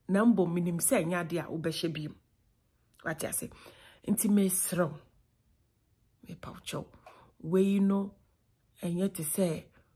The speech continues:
obi wofɛre. No, no, no, no. Sister, thank you.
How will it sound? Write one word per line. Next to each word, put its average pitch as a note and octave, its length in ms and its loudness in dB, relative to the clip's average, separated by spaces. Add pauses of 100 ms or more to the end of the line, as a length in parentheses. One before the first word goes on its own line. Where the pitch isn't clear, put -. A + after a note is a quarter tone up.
(160)
obi E3 540 0
wofɛre. F3 560 -2
No, G3+ 200 6
no, F#3+ 120 4
no, F3+ 140 2
no. E3+ 180 -4 (320)
Sister, - 380 -4 (100)
thank F3+ 460 -4
you. D#3 200 -2